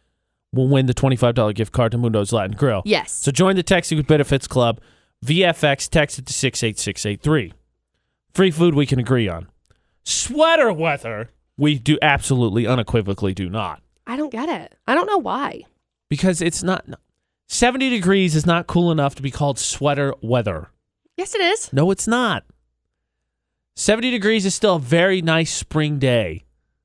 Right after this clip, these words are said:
Speaker 1: Sweater weather is when it's starting to get a little chilly and you need it outside. You don't need a sweater
Speaker 2: Look.
Speaker 1: out in seventy degree weather.
Speaker 2: Look, A J.
Speaker 1: Yes.
Speaker 2: As we've discussed
Speaker 1: McCall.
Speaker 2: in the past,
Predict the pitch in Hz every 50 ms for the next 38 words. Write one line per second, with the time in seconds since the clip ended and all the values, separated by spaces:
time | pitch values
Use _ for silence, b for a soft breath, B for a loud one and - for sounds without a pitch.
0 | _ _ _ _ _ _ _ _ _ _ _ _ _ _ _ _ _ _ _ _
1 | _ _ _ _ _ _ - - - 180 220 233 254 240 226 220 208 208 190 208
2 | 196 175 180 170 147 160 175 175 175 170 165 - - - 180 175 151 170 170 175
3 | 170 165 160 180 185 175 - - - 185 175 170 170 165 - - 147 151 147 143
4 | 147 147 151 147 147 151 139 135 131 - - - 135 117 104 104 151 185 233 220
5 | 170 190 202 202 202 190 - - - 196 180 175 170 160 147 143 143 151 143 139
6 | - - 170 160 139 147 135 135 120 131 139 131 117 113 107 98 90 82 107 104
7 | 98 156 - - - - - _ _ _ _ _ _ _ _ _ _ _ _ -
8 | - - - - - - - - 220 - _ _ _ _ _ - 127 120 110 98
9 | - - - - 233 247 233 - 285 294 269 233 294 - 139 - 254 - - 220
10 | 101 92 90 - - 247 247 240 - 254 226 202 180 180 196 - - - - -